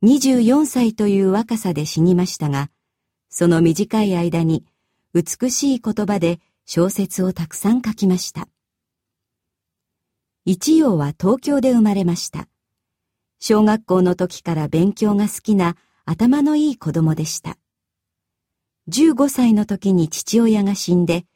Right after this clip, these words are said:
家族は母と妹だけになりました。生活が苦しくなったので、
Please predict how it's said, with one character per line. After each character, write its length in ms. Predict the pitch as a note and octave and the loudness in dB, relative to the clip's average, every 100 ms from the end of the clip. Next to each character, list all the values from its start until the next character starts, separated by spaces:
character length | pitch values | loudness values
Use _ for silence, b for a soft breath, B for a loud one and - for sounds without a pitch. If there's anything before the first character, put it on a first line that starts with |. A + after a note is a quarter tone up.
| _ _ _ - | _ _ _ -4
家 160 | G3 | -2
族 260 | E3+ D#3+ D3 | 0 -2 -2
は 140 | C#3+ | -2
母 320 | D3 A#3+ A3+ | -2 -4 -4
と 160 | A3 D#3 | -4 -2
妹 440 | D3 F3 B3 B3+ A#3+ | 2 2 2 0 -2
だ 120 | A3+ | -2
け 140 | C4+ | 0
に 160 | C#4+ F3 | 0 2
な 100 | D3 | 0
り 100 | C#3+ | -2
ま 120 | D3 | -4
し 140 | - | -6
た。 180 | - - _ _ _ _ _ _ _ _ _ _ _ _ _ - | -12 -16 _ _ _ _ _ _ _ _ _ _ _ _ _ -6
生 220 | - F#3+ | 0 0
活 260 | G3+ - G3 | 0 0 0
が 120 | F#3+ | 0
苦 220 | G3+ G#3+ | 0 0
し 140 | - | 0
く 100 | - | 0
な 120 | F#3 - | 0 0
っ 20 | |
た 180 | - E3 | -2 -2
の 140 | D#3 | 0
で、 200 | D3 | -2